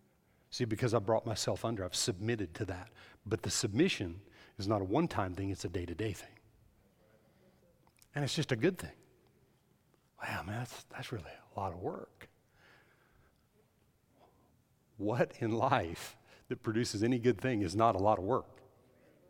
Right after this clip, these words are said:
But the thing about it is, it's not a labor. See, when we learn and do our due diligence of, of, of understanding the revelation,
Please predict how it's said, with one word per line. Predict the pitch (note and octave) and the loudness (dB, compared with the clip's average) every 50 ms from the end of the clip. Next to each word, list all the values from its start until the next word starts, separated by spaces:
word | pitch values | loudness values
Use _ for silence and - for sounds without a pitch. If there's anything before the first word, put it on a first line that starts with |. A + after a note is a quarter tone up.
| - - _ _ _ _ _ _ _ _ _ _ _ _ _ _ _ _ _ _ - - _ _ _ _ _ | -20 -20 _ _ _ _ _ _ _ _ _ _ _ _ _ _ _ _ _ _ -20 -20 _ _ _ _ _
But | G2+ F#2+ | -8 -6
the | - F2+ | -4 0
thing | - C3+ C3+ A#2+ | 2 2 2 4
about | G#2+ B2 C#3 E3 D3 | 4 4 4 4 4
it | A2+ | 2
is, | G2+ G2+ A2 G#2+ - - - | 0 0 0 0 -2 -8 -8
it's | - B2+ - - - | -8 -8 -6 -4 -2
not | A#2 A2+ A2 A2 A2 - - | 0 2 2 2 2 0 -4
a | A#2 | -4
labor. | G2 F#2+ G2 G#2+ A2+ C3+ C3+ B2 - F2+ - - - - - _ _ _ _ _ _ _ _ _ _ _ _ _ _ _ _ _ _ _ _ _ _ _ _ _ _ _ _ | -2 0 0 0 0 0 -2 -4 -4 -6 -12 -14 -18 -20 -20 _ _ _ _ _ _ _ _ _ _ _ _ _ _ _ _ _ _ _ _ _ _ _ _ _ _ _ _
See, | - - G#2 A2+ A2+ - - - | -6 -4 -4 -4 -6 -10 -12 -4
when | A2+ A2 A2+ A2 A2 | 0 2 2 4 4
we | G#2+ A2 A2 | 4 4 4
learn | A2 G#2+ A#2 B2+ C#3 D#3+ D#3+ C#3+ A#2 A#2 A2+ G#2+ G#2 G2 - - - - - - - | 4 4 4 4 6 6 6 6 6 6 4 2 0 -4 -8 -16 -20 -20 -20 -10 -6
and | A#2 G#2 G2+ | -6 -2 0
do | A#2+ C3 | 2 4
our | B2 B2+ | 4 4
due | A#2+ A2+ B2 B2 | 2 2 0 2
diligence | G#2+ A#2+ C3 D3 D#3 C3+ G#2+ G2+ A2 G#2 - - | 4 6 6 6 6 4 4 2 -2 -2 -2 -4
of, | G2 F#2 G#2 - - - | -6 -6 -8 -10 -8 -4
of, | A#2+ A2 G#2+ - - | -4 -4 -4 -4 -4
of | - A2 G2+ | -4 -2 0
understanding | A#2+ B2 A2+ - - - B2 B2+ B2+ A#2+ | 0 -2 -2 -2 -2 -2 0 0 0 0
the | A#2 A2 | 0 2
revelation, | A2 B2 A#2+ G#2+ G#2+ B2 D3+ D#3 - - A#2 G#2 | 4 4 2 4 4 2 2 2 2 0 -2 -4